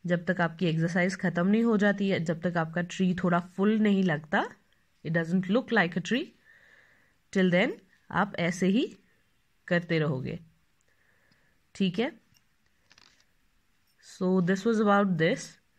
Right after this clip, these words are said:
book। In the same way, जैसे मैंने यहाँ पे किया है,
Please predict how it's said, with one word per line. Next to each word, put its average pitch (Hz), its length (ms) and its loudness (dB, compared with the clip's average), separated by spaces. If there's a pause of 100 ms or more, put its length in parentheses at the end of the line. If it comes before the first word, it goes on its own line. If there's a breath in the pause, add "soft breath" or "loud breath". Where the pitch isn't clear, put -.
(760)
book। 196 240 -2
In 208 160 4
the 202 160 2
same 233 240 0
way, 294 160 -2
जैसे 202 280 0
मैंने 214 200 2
यहाँ 208 340 2
पे 247 140 0
किया 214 280 2
है, 262 240 -4